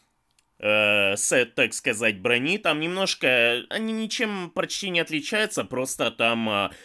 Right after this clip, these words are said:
э, две зеленки поменяны местами между Скорпионом и Сабзиро, либо между Скорпионом и Джей, точно не помню.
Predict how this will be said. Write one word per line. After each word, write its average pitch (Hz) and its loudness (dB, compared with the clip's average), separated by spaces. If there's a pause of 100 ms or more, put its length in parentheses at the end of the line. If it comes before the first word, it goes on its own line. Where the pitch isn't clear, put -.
(120)
э, 110 2
две 123 0
зеленки 151 2
поменяны 123 0
местами 127 0
между 101 -2
Скорпионом 139 2
и 110 2
Сабзиро, 117 0
либо 104 0
между 107 -4
Скорпионом 113 -2
и 110 -4
Джей, 151 0
точно 143 -2
не 104 -4
помню. 98 -6